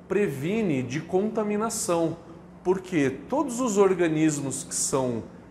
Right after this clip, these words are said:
gram positivo, é um teste que se faz em laboratório, aonde que o micro-organismo ele dá gram positivo, ele dá positivo no teste gram,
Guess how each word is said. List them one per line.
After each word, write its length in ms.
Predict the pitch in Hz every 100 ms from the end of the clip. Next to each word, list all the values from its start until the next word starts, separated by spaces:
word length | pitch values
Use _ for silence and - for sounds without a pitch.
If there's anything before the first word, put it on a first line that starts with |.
| - 120
gram 340 | 135 151 233 247
positivo, 1000 | - 165 135 131 - 160 190 139 107 90 - - - - - - - - -
é 100 | 233
um 120 | 220
teste 500 | - 156 175 180 -
que 80 | -
se 120 | 135
faz 300 | - 135 123
em 40 |
laboratório, 840 | 123 120 120 113 - 139 143 113 101 - - -
aonde 480 | 117 127 143 143 139
que 220 | - 143
o 80 | 139
micro-organismo 760 | 151 165 160 147 139 147 147
ele 140 | 135
dá 200 | 131 127
gram 380 | 123 120 143 220
positivo, 920 | 220 190 165 165 - 147 131 113 107 - - - - -
ele 220 | 123 131
dá 240 | 127 123 123
positivo 640 | 156 147 180 - 233 190
no 100 | 139
teste 380 | 147 131 - 117
gram, 400 | 117 165 156